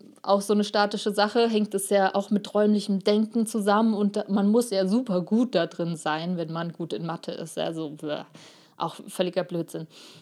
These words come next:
Ähm, aber da hab ich dann für mich zum Beispiel gemerkt, schon in der Situation,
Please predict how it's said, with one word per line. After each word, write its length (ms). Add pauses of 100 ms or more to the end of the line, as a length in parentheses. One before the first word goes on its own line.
(200)
Ähm, 440 (120)
aber 140
da 360 (260)
hab 260 (440)
ich 160
dann 180
für 140
mich 300
zum 140
Beispiel 680
gemerkt, 720
schon 320 (140)
in 220
der 160
Situation, 1040